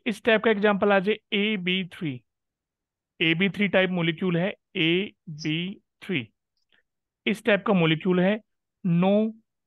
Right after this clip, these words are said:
lone pair electron, no lone pair electron। बेटा, यहाँ पे कोई भी लोन पेयर इलेक्ट्रॉन नहीं होगा बच्चे,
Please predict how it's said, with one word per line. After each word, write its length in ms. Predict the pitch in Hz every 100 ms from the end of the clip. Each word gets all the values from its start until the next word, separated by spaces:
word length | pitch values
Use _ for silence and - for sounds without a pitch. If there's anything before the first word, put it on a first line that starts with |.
| -
lone 460 | 180 170 175 190 180
pair 220 | 170 175 -
electron, 500 | 165 143 - 165 123 - _ _ _ _ _ _ _
no 280 | 180 156 170 185 214 - _ _ _
lone 480 | 170 147 156 170 175 170
pair 300 | 151 156 190 233 _ _ -
electron। 560 | 160 156 - 151 120 - _ _ _ _ _
बेटा, 160 | 190 180
यहाँ 220 | 185 175
पे 100 | 185
कोई 280 | - 180 185
भी 100 | 220
लोन 280 | 202 185 185
पेयर 200 | 202 196
इलेक्ट्रॉन 420 | 196 196 196 196
नहीं 200 | 190 202
होगा 180 | 202 202
बच्चे, 340 | 190 233 262